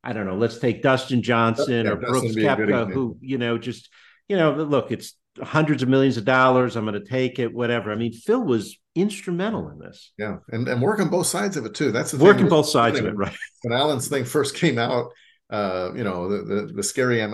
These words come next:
Speaker 2: Fers and all that,
Speaker 1: Right,
Speaker 2: all that
Speaker 1: right.
Speaker 2: stuff, and, uh, "I want leverage," and this, that, and the other. There's at one point where he says, "Look, I don't care if this thing succeeds or not. I just hope it gives us leverage." So on the one point, he's trying to bury the tour,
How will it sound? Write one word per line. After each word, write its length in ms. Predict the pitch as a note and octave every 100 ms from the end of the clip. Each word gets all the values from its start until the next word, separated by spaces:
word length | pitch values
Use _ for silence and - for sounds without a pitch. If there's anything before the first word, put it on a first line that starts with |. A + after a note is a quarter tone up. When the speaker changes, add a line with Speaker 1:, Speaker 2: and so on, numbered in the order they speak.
| A2+
Speaker 2:
Fers 240 | A#2 A2 G#2+
and 100 | G#2
all 120 | G#2+
that, 140 | G#2
Speaker 1:
Right, 200 | A#2 A#2+
Speaker 2:
all 60 | A2
that 80 | A#2+
Speaker 1:
right. 220 | B2 G#2+
Speaker 2:
stuff, 120 | - G#2 _
and, 180 | F#2+ F2+
uh, 240 | F2 F2 E2 _ _ _ _
"I 100 | A2 A2
want 220 | G#2+ F#2
leverage," 400 | G2+ G#2 G#2 G2+
and 100 | G2
this, 140 | G2+
that, 180 | - G2+
and 80 | F#2
the 80 | G2
other. 240 | A2+ G#2+
There's 200 | G#2+ A#2
at 60 | B2+
one 140 | C#3
point 220 | D#3 C3
where 40 | A#2
he 60 |
says, 200 | G2+ C#3
"Look, 160 | C3+ D3
I 60 | D3+
don't 160 | D3+
care 120 | C#3+
if 100 | B2+
this 180 | C3+ -
thing 140 | C3 A#2+
succeeds 480 | A#2+ - C#3 B2
or 40 | A2
not. 280 | A#2 C3 G#2
I 80 |
just 180 | G#2+ A#2+
hope 220 | B2+ B2
it 40 | G2+
gives 200 | B2+ A#2
us 160 | G2+
leverage." 380 | A#2+ C#3 G2 E2+
So 140 | - G#2+
on 80 |
the 60 | A2+
one 200 | C3 D3+
point, 100 | -
he's 120 | B2 B2
trying 140 | C#3
to 60 | A2
bury 300 | B2 C#3+ C#3
the 140 | A2
tour, 440 | - E3+ C3+ A#2